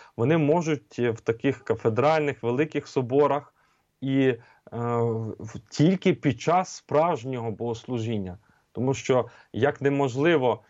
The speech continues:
е, з-, навчитись будь-якої професії, поки ти справді не, не почнеш робити те, що маєш, так само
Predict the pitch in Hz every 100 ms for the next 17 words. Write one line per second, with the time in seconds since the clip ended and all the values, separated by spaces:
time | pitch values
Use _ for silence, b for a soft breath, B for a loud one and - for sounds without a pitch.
0 | b _ 110 113 110 107 107 113 110 123
1 | 127 - 156 123 113 147 139 139 131 123
2 | 120 147 147 - 127 117 123 135 113 135
3 | 117 B B - - 135 151 135 113 113
4 | 104 107 120 120 110 117 113 120 - 139
5 | 120 113 110 117 147 220 202 131 120 113
6 | 110 101 95 117 - 139 151 139